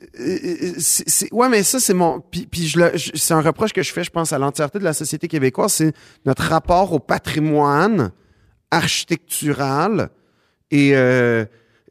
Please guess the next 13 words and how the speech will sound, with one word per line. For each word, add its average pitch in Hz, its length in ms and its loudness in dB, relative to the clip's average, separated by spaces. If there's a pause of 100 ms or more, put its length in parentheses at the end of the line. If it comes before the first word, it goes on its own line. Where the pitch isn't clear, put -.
euh, 71 40 -14 (300)
je - 120 -6
trouve 185 160 -2
qu'il 151 220 0
est 139 40 2
dégueulasse 147 720 2
au 131 60 0
Québec. 131 340 0
On 131 80 0
respecte 175 720 -2
pas 170 140 4
le 165 60 0
patrimoine. 113 800 0